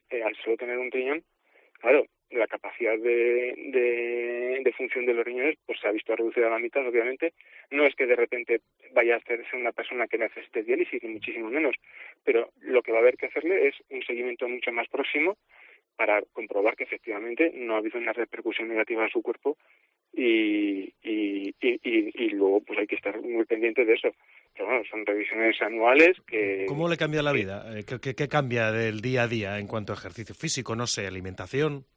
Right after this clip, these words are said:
Speaker 1: La, el cambio es brutal, Jaime, es, es brutal porque es de, pues,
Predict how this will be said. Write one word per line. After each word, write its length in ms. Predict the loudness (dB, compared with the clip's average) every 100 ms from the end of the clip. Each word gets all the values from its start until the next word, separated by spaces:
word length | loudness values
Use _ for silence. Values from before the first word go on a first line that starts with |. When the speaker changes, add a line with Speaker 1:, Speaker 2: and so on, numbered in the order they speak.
| -20 -20 _
Speaker 1:
La, 220 | -4 0 2
el 240 | 2 2 6
cambio 260 | 6 6
es 80 | 4
brutal, 420 | 2 0 2 0 -2
Jaime, 260 | -6 -4 -6 -4
es, 160 | -4 -6 -8
es 160 | -6 -2
brutal 360 | -2 4 2 2
porque 520 | -4 -2 0 4 4
es 60 | 0 -8
de, 1000 | -10 -6 0 2 4 4 2 2 2 0 -4 _
pues, 140 | -4